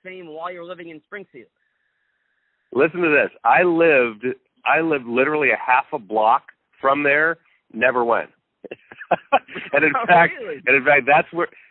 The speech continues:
Speaker 2: and when, when the team was picked up to go on road trips, we met at the Hall of, in the Hall of Fame parking lot, got on the buses and got on the road trips. And for whatever reason, I was so wrapped up in hockey, it,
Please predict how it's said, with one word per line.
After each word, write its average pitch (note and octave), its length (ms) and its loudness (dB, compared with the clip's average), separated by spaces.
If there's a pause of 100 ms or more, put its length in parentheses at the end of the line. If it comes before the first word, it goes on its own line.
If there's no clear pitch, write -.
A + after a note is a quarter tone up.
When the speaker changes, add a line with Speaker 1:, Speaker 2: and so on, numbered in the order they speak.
(100)
Speaker 2:
and C3+ 180 -2
when, C#3+ 120 -4
when C#3 100 -6
the C#3+ 80 -4 (100)
team F#3 240 0
was E3 140 -4 (100)
picked E3 240 -2
up D#3+ 160 0
to C3+ 80 -10
go C3+ 140 -2
on A#2+ 160 -2
road D3 240 0
trips, F3+ 320 -6
we B2+ 200 -4
met C3+ 380 -2 (160)
at A#2 140 -10
the A2+ 80 -2
Hall A#2+ 280 0
of, A2+ 60 -10 (120)
in A#2+ 120 -4
the G#2+ 80 -6
Hall C3 300 0
of B2+ 60 -12
Fame A#2+ 260 -4
parking A#2 460 -2
lot, F2+ 220 0 (360)
got A2+ 180 2
on B2 80 -2
the A#2+ 80 -4
buses A2 300 2
and G#2+ 260 -8
got G#2+ 160 2
on A2+ 80 -4
the A2+ 80 -2
road A2+ 280 0
trips. F#2 260 -4 (400)
And A#2 100 -6
for B2+ 100 -4
whatever C#3+ 300 2
reason, D3 260 0
I A#2+ 40 -2
was A2+ 140 -8
so C3 80 0
wrapped B2 300 0
up C#3 140 0
in A#2 80 -4
hockey, A2+ 560 0
it, G#2+ 80 -2